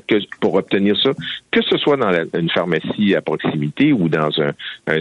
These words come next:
centre de, de vaccination ou de points de service locaux. Tout est bien clair sur le site. Et ceux qui ont de la difficulté à fonctionner avec ce site, il y a un numéro de téléphone qu'on peut appeler. Et puis avec ça, euh, les gens devraient avoir,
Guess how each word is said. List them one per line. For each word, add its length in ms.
centre 380
de, 360
de 120
vaccination 640
ou 60
de 100
points 160
de 100
service 260
locaux. 320
Tout 220
est 60
bien 220
clair 260
sur 160
le 100
site. 260
Et 140
ceux 120
qui 300
ont 80
de 80
la 80
difficulté 480
à 60
fonctionner 400
avec 180
ce 80
site, 300
il 80
y 80
a 40
un 100
numéro 380
de 60
téléphone 540
qu'on 180
peut 280
appeler. 420
Et 100
puis 220
avec 220
ça, 60
euh, 920
les 240
gens 220
devraient 520
avoir, 440